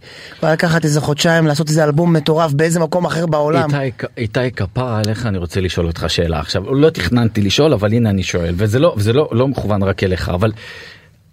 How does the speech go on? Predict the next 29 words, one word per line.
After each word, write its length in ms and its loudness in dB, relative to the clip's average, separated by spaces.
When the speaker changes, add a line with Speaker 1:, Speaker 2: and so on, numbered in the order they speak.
Speaker 2:
מה 340 4
אתה 320 0
מבין 300 4
בנדל"ן. 440 2
מה 300 2
אתה 240 2
עכשיו 300 0
צריך, 540 0
באמת, 460 0
את 120 -2
הבוג'רס 640 0
הזה 300 0
של 140 0
להיכנס 480 0
לנדל"ן? 520 2
אתה 120 0
אומן, 440 4
מה 140 2
אתה 140 4
צריך 300 2
את 60 0
זה? 100 -2
אפ-, 220 -10
סתם 280 2
אני, 80 2
כאילו, 220 0
הדלקת 320 0
אותי 180 0
עכשיו. 200 -4